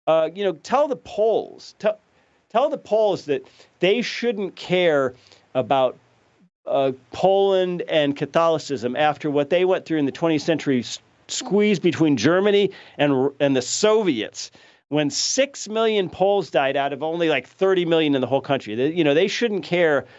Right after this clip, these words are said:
about maintaining Polishness. And then, of course, the, the, the biggest example of this is go tell the Israelis and the Palestinians, "You shouldn't care about this p-, plot of land. Forget the Bible. Forget your historical claims. Forget your familial claims.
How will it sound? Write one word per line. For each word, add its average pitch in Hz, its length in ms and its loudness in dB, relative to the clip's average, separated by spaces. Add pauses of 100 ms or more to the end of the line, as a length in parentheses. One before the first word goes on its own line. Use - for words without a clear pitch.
(180)
about 131 400 0 (640)
maintaining 151 680 0
Polishness. 127 920 -2 (480)
And 160 160 2
then, 208 80 2
of 214 60 0
course, 220 320 0
the, 156 320 0
the, 160 280 0 (200)
the 165 100 0
biggest 277 460 0
example 127 420 -2
of 113 60 -10
this 120 240 -8
is 151 100 -12
go 233 160 -2
tell 214 240 -2
the 175 200 -6
Israelis 170 420 0
and 139 80 -6
the 139 60 -4
Palestinians, 147 720 -2 (320)
"You 254 140 2
shouldn't 269 320 0
care 180 300 2
about 151 240 2
this 147 180 -2
p-, - 320 -16 (140)
plot 139 240 0
of 120 80 0
land. 156 500 2 (300)
Forget 180 340 -2
the 170 80 0
Bible. 151 920 2
Forget 156 400 -4
your 170 120 -4
historical 143 680 -2
claims. 165 640 0
Forget 151 320 0
your 180 120 -2
familial 165 720 2
claims. 156 640 -4